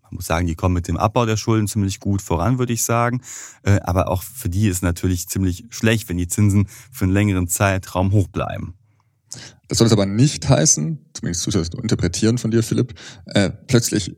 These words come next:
Speaker 2: äh, völlig hektisch alles zu verkaufen, weil irgendwie alles unsicher ist, ähm, bei Aktien. Das ist ganz sicher nicht, äh, unser Ratschlag, den wir euch mitgeben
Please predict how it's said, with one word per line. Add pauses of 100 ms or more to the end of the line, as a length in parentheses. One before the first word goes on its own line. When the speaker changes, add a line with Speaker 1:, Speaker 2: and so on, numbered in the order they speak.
(320)
Speaker 2:
äh,
völlig
hektisch
alles
zu
verkaufen,
weil
irgendwie
alles
unsicher
ist,
ähm,
bei
Aktien. (360)
Das
ist
ganz
sicher
nicht, (200)
äh,
unser
Ratschlag,
den
wir
euch
mitgeben